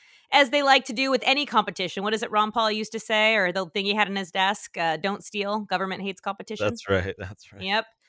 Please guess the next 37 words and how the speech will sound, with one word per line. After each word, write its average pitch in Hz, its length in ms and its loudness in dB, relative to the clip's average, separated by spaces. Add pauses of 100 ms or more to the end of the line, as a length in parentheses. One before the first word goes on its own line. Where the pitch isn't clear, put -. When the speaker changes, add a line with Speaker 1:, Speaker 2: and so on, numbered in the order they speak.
(220)
Speaker 1:
So 269 140 -4
he 294 120 0
was 311 120 -4
also 339 300 2
a 285 120 2
passionate 247 680 2
abolitionist, 185 920 -2
which 196 240 -10
means 196 320 -6
he 220 180 -8
wanted 208 280 -2
to 196 100 -6
abolish 170 380 -2
slavery. 160 560 -4
And 139 100 -8
in 143 180 -12
case 160 220 -10
you - 60 -20
couldn't 170 220 -10
guess, 135 180 -10
he 156 80 -12
was 143 120 -12
alive 127 560 -2
during 123 160 -14
the 127 60 -18
time 127 160 -12
of 127 80 -12
slavery. 123 300 -14
So - 100 -16
that 170 160 0
was 220 100 -6
a 190 60 -8
pretty 170 220 -8
big 143 180 -14
deal 151 280 -6
to 151 100 -20
be 139 360 -18